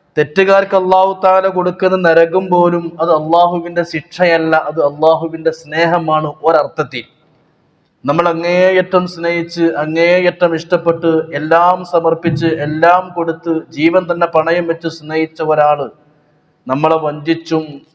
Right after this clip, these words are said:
നമ്മളെ തെറ്റിച്ചും, നമ്മളെ തേച്ചും, നമ്മളെ ഒഴിവാക്കി പോകുമ്പോൾ ഉണ്ടാകുന്ന ഒരു പ്രണയ നൈരാശ്യത്തിൽ നിന്ന്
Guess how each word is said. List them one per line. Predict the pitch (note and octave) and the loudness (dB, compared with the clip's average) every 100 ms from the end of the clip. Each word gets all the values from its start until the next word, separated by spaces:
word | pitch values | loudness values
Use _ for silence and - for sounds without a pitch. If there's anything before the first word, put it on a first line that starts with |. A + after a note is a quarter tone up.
| _ | _
നമ്മളെ | C3+ D3+ D#3 D#3 D#3 | -8 -4 -2 -2 -6
തെറ്റിച്ചും, | C#3+ D#3+ D3+ D#3+ D#3 D3 C#3+ | -6 -6 -4 -4 -6 -8 -8
നമ്മളെ | D3 D3+ D3 - | -2 0 -2 -2
തേച്ചും, | C#3+ D#3 - E3+ D#3+ C#3+ - _ _ _ _ _ _ - | -2 -2 -2 -2 -2 -4 -16 _ _ _ _ _ _ -4
നമ്മളെ | D3 D#3 D3+ D3+ C#3+ - - - - C#3 | 0 2 2 2 -2 -6 -18 -20 -8 -2
ഒഴിവാക്കി | D3 D#3 F3 E3+ E3 E3 | 2 2 2 0 -4 0
പോകുമ്പോൾ | D#3 D#3 D#3 D3+ D3 | 0 0 0 0 0
ഉണ്ടാകുന്ന | C#3+ D3 D3 D3 D3 | 0 0 0 -6 -6
ഒരു | D3 D3 | -6 -6
പ്രണയ | C#3+ D#3 D#3 D3 | -2 0 0 -2
നൈരാശ്യത്തിൽ | C#3+ D3+ D#3+ D#3+ D#3 D#3 D3+ | -2 2 0 0 -8 -6 -4
നിന്ന് | D3 C#3+ | -2 -4